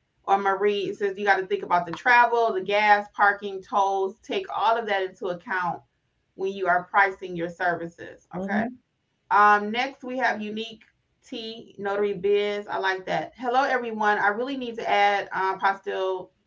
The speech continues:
Speaker 1: to my business, but apostille scared me. Thank you so much." It's been our pleasure.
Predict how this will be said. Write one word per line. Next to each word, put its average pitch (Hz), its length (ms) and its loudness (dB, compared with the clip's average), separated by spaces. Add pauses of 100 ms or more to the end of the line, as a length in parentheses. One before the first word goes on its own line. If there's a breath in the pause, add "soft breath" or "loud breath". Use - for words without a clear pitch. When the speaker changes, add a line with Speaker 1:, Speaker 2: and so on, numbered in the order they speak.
(320)
Speaker 1:
to 247 100 -10
my 190 180 2
business, 190 520 0
but 180 120 -4
apostille 175 540 -2
scared 190 300 -4
me. 180 100 -10
Thank 170 240 -8
you 165 40 -14
so 156 140 -12
much." - 260 -8 (680)
It's 277 240 -2
been 214 160 -6
our 226 340 2
pleasure. 190 640 -4